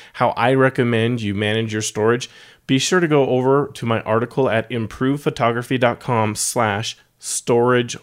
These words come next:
workflow. All one word, storage workflow. Okay, now that you've got your hierarchy set up, next, just go install Lightroom on the new computer. If you're a Creative Cloud subscriber, then you go to the, what you'll wanna do is just go in a browser to creative dot adobe dot com.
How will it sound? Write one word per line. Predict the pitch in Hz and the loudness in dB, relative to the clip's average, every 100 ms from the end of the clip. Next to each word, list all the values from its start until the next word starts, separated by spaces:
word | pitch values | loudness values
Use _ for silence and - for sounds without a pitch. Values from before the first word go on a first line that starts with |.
| - | -6
workflow. | 110 110 - - 87 78 | -4 -4 -6 -6 -6 -4
All | 95 101 | -4 -4
one | 104 90 | -4 -6
word, | 80 | -8
storage | - - 98 98 98 | -10 -8 -6 -6 -8
workflow. | - - - - - | -14 -14 -16 -14 -2
Okay, | 143 113 - - - - - | 0 0 -4 -16 -20 -14 -4
now | 117 156 190 196 | 0 4 4 4
that | 175 | 2
you've | 127 139 135 | 0 0 2
got | 123 - | 0 0
your | 123 120 - _ | -2 -2 -4 _
hierarchy | - - 156 151 120 107 - 104 | -8 0 4 4 4 2 -2 -4
set | - 90 | -2 -2
up, | 95 - - _ - - _ - | -4 -8 -16 _ -20 -20 _ -2
next, | 131 160 196 - - - - _ _ _ _ _ _ | 2 2 2 -2 -6 -8 -18 _ _ _ _ _ _
just | 151 156 | -4 0
go | 147 | 0
install | 143 135 120 | 0 2 2
Lightroom | 120 104 107 | 2 2 -2
on | 104 | -2
the | 101 | -4
new | 92 | -6
computer. | 92 87 87 - - _ _ | -8 -10 -10 -10 -18 _ _
If | 123 - | -2 0
you're | 127 | -2
a | 123 | -2
Creative | 143 143 147 | 0 2 2
Cloud | - 139 135 135 | 0 2 2 2
subscriber, | 143 - 135 131 127 131 | -6 -2 2 4 2 0
then | 107 104 | -4 -4
you | 95 | -2
go | 107 110 | 0 0
to | 107 98 92 | 0 -2 -4
the, | 117 98 | -6 -6
what | 113 117 | -4 -2
you'll | 113 | 0
wanna | 107 113 113 | -2 -2 0
do | 113 | -2
is | |
just | 104 101 | -4 -4
go | 117 | -2
in | 131 | 0
a | |
browser | 110 117 113 117 | 2 2 2 -2
to | 110 | -6
creative | 98 107 101 104 117 123 | -8 -4 0 2 0 0
dot | 117 117 | -2 -2
adobe | 101 101 104 113 | -2 -2 -2 0
dot | 113 107 | -2 -2
com. | 113 104 104 | -4 -4 -6